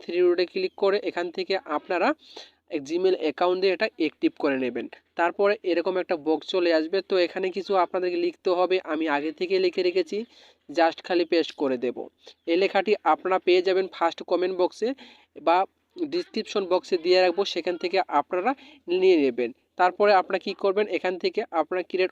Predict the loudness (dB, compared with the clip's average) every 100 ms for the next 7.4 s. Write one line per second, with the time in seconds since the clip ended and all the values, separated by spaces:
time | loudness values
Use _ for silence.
0 | 2 0 -2 -6 -2 -4 -2 -2 -2 -4
1 | -8 -18 -20 _ 0 0 4 2 2 -2
2 | -2 -2 -2 0 2 0 -2 -6 -4 -4
3 | -4 -2 0 0 0 2 2 2 0 2
4 | 2 0 -2 0 0 0 0 2 2 0
5 | 0 -2 0 0 0 -4 -2 -2 0 -2
6 | -2 -6 -20 -6 2 4 4 2 2 2
7 | 2 0 -4